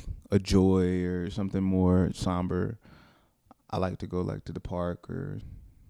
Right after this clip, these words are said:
go to, you know, go to, like, I like, I do like being alone for my more somber tracks or tracks where I'm trying to bar, bar it out 'cause, like, it's just easier to think that way.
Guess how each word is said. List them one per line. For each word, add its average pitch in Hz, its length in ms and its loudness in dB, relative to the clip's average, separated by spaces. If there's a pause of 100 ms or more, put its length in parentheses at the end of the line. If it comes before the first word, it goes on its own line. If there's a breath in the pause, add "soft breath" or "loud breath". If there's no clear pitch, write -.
(360)
go 87 160 -8
to, 90 380 -4 (260)
you - 260 -2
know, 101 100 4
go 101 120 -2 (200)
to, - 60 -10
like, 95 160 -4 (480)
I 92 80 -2
like, 113 180 4 (260)
I 120 120 4
do 127 200 8
like 110 220 6
being 101 220 2
alone 92 340 2
for - 100 -6
my 87 120 0
more 92 260 6
somber 95 380 4
tracks 90 440 0
or 90 120 2
tracks 95 320 0
where 92 80 0
I'm 90 100 0
trying 90 240 0
to 95 300 0 (1400 loud breath)
bar, 104 440 4
bar 98 320 6
it 92 60 4
out 85 300 2
'cause, 92 220 -4
like, 87 180 -2
it's 104 120 -4
just - 140 -6
easier 95 360 -2
to 90 80 -6
think 87 280 -4
that - 180 -10
way. 113 260 -8